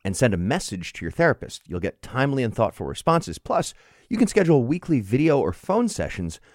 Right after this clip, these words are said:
so you won't ever have to sit in an uncomfortable waiting room like with traditional therapy.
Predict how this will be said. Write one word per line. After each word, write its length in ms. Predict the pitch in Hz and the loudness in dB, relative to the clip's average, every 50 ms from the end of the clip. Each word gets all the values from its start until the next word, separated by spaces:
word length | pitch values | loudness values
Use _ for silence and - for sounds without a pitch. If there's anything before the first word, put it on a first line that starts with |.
| _ _ _ | _ _ _
so 140 | - - 214 | -4 0 4
you 40 | 220 | 4
won't 140 | 240 254 240 | 4 6 6
ever 140 | 233 214 202 | 6 4 4
have 120 | 196 - | 4 2
to 80 | - 131 | -2 -8
sit 200 | - - 202 - | -4 -4 -2 0
in 120 | 139 127 | 0 0
an 120 | 110 98 - - | 0 -2 -2 0
uncomfortable 640 | 113 131 139 123 123 147 151 139 - - 104 85 90 | 2 2 2 2 0 -2 -2 -2 -2 -4 -4 -2 0
waiting 280 | 139 226 277 185 110 85 | 0 0 0 0 0 -2
room 240 | 87 80 73 82 | -2 -4 -4 -6
like 200 | 87 82 71 - | -6 -6 -8 -8
with 200 | 87 85 - - _ _ _ _ | -8 -12 -12 -12 _ _ _ _
traditional 420 | - - 135 160 180 - - 85 - | -10 -2 2 2 2 2 0 -8 -6
therapy. 360 | - 69 - - _ - | -6 -8 -8 -8 _ -20